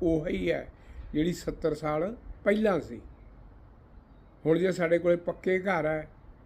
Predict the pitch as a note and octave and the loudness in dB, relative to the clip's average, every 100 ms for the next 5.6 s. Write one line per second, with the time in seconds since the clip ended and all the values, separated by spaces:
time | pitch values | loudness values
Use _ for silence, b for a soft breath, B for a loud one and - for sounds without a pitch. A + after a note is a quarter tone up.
0 | - - - D3 E3+ - F#3 G3 G3 F#3 | -20 -20 -4 0 0 0 -2 0 2 4
1 | E3+ F3 G3 F3+ E3 F3 F#3+ - F3 F#3 | 4 2 -2 -2 -2 -2 -4 -2 0 0
2 | F#3+ - - - E3 D#3 F3 G3 G3 - | -4 -8 -12 -2 -2 2 2 4 0 -6
3 | B B B C3+ D#3 D#3+ - F3 E3 E3 | B B B 2 4 4 0 -2 0 0
4 | E3+ E3+ D3 C#3+ D#3+ D3 D3+ D3+ D3 D#3 | 0 -2 -4 -4 -4 -2 0 0 2 2
5 | G#3 G3 D#3 D3 D3 C#3+ | 2 2 2 4 2 -2